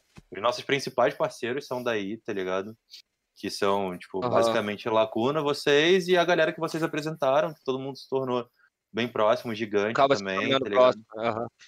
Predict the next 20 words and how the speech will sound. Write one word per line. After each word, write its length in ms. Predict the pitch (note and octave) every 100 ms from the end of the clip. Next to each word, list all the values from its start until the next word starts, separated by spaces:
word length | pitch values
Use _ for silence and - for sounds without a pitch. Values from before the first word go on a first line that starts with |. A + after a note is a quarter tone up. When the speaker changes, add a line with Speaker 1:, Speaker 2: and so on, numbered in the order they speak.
| -
Speaker 1:
Então, 400 | A#2 - B2+ C3+
é, 280 | D3 C#3+ D3+
acaba 360 | C3+ - F3
que 60 | D#3+
todo 160 | E3+ E3
mundo 180 | D#3+ D#3+
tá 100 | F3+
muito 220 | E3 F3
junto, 340 | D3+ D3+ F3
a 40 | B2+
gente 180 | C3 -
se 140 | D3+
vê 160 | C3+ D3
muito 320 | C#3+ D#3 F3
como 160 | E3+ D#3+
um 60 |
coletivo 600 | D#3+ D#3 D#3 - D#3 D#3
mesmo, 380 | B2 G2+ F#2+ G2
né? 220 | F#2+ F#2+ F#2+
E 180 | F#2+